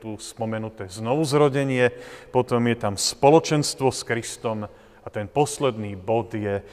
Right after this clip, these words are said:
naše posvetenie. Samozrejme, aj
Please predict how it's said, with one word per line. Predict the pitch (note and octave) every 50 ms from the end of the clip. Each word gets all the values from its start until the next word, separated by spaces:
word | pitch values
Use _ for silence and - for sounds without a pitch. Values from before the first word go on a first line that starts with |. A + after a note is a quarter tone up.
| - - -
naše | A2+ G#2+ A2 G#2+ - - A#2
posvetenie. | - - - C3+ - - - C3+ C3+ C3 - - G#2+ F#2+ G2 F#2+ F#2 - - - - _ _ _ _ _ _ _ _ _ _ _ _ _ _ _ _ _ _ _ _ -
Samozrejme, | - F3+ F#3+ E3 C#3 D#3+ D#3+ D#3 D#3 D#3 C#3+ C#3+ B2
aj | B2 A#2+